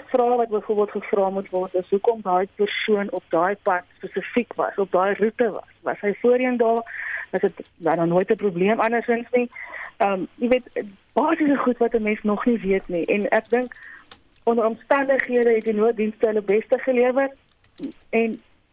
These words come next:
dit gaan nie net vir my oor Suid-Afrikaners se aksie van, eh, saamdrom om 'n ongeluk nie. Ek meen, daar is kinders dood in hulle eie erwe.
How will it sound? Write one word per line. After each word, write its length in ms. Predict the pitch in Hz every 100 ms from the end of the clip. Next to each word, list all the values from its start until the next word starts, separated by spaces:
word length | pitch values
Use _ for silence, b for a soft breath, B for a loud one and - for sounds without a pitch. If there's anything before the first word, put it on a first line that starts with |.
| _
dit 220 | - 226 -
gaan 220 | - 277
nie 100 | 277
net 220 | 233 220
vir 120 | 233
my 120 | 214
oor 160 | 196 196
Suid-Afrikaners 680 | - 190 208 - 202 196 -
se 80 | -
aksie 400 | 185 - 185 - B B B B -
van, 280 | 202 185
eh, 160 | - - - -
saamdrom 400 | 214 208 190 196
om 120 | 190
'n 140 | 180 196
ongeluk 420 | - 196 185 -
nie. 120 | 185
Ek 120 | -
meen, 180 | 208 190
daar 200 | 190 139
is 160 | 196 - B B B B B B
kinders 400 | 294 269 240 -
dood 240 | 214 208
in 120 | 214 214
hulle 220 | 196 -
eie 260 | - 226 214
erwe. 400 | - 202 180 -